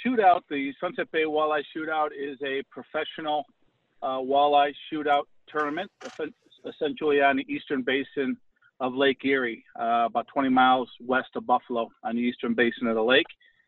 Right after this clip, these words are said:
And this is our tenth year anniversary with it, and it's grown by leaps and bounds over the years. And fundamentally, it's a cumulative fish tournament where the teams will present their six largest walleyes and ultimately the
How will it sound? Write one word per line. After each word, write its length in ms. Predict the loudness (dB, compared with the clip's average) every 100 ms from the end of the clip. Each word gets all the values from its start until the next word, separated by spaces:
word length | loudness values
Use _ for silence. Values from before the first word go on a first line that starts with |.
| _ _ _
And 420 | -6 -4 0 2
this 100 | 0 0
is 140 | 2
our 200 | 4 4
tenth 240 | 2 -2 0
year 160 | 2 2
anniversary 560 | 4 0 0 -2 0
with 240 | 2 2 0
it, 140 | -2 -6 _ _ _ _
and 220 | -8 -4
it's 140 | -4 -6 0
grown 220 | 2 4
by 80 | 4
leaps 240 | 2 0
and 120 | 0 4
bounds 280 | 4 4
over 200 | 0 -4
the 80 | -4
years. 360 | -2 -2 -2 -4
And 180 | -8 -10 -12 _ _ _ _
fundamentally, 600 | 2 2 2 2 4 4
it's 140 | 2 -2 _
a 260 | 0 0 -2 -6
cumulative 480 | -4 -2 -4 -6 -8 _
fish 220 | 0 0 -2 -16 _ _ _ _ _ _
tournament 420 | 2 4 4 -4
where 280 | -2 -2 -2 -4 _
the 80 | -12 -6
teams 300 | -4 -2 -2
will 200 | 0 -2
present 500 | -2 -6 0 -2 0
their 180 | -2 -2 0
six 140 | -2 0 4
largest 380 | 4 4 -2 0
walleyes 520 | 2 4 4 2 0 _ _ _ _ _ _ _
and 340 | -4 0 0 0
ultimately 600 | -4 -4 -6 -2 0 2
the 300 | 2 0